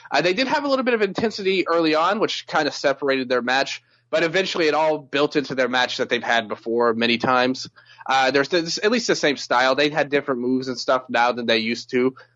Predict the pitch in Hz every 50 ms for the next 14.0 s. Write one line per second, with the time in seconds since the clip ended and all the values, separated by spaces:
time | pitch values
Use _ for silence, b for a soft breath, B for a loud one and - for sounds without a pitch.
0 | B _ _ 135 131 131 - - - 202 196 190 185 180 175 175 _ _ b b
1 | b b 151 139 - - 165 170 - - 160 147 143 143 143 143 - - 143 127
2 | 120 120 - - 127 123 127 131 123 120 B B B B B 131 143 156 156 -
3 | - 185 175 156 147 139 135 131 120 - 143 123 123 120 - - 127 127 123 131
4 | - B B B B - 160 165 170 170 151 147 175 196 208 - - 214 208 220
5 | 220 226 220 185 151 156 156 165 156 - - 262 262 - 262 214 - 180 - 190
6 | 165 156 156 147 139 135 135 139 131 - - 127 107 - - 120 - - - 131
7 | 139 143 147 147 160 165 160 160 - b b b b b b b b - 123 123
8 | 117 92 127 151 160 160 151 - 147 131 117 127 120 131 127 123 - - 123 113
9 | 107 113 113 107 101 113 110 107 101 101 101 - - _ b b b b - 131
10 | 131 127 127 127 131 131 127 131 127 127 127 120 110 113 - - 123 107 - 113
11 | 110 107 113 113 110 104 107 104 - - 107 101 107 101 113 110 107 104 110 101
12 | - - 123 120 127 165 160 - 143 127 131 127 123 - 127 117 107 110 104 107
13 | 110 107 104 - 117 110 104 - 117 117 110 - - - 117 113 113 113 -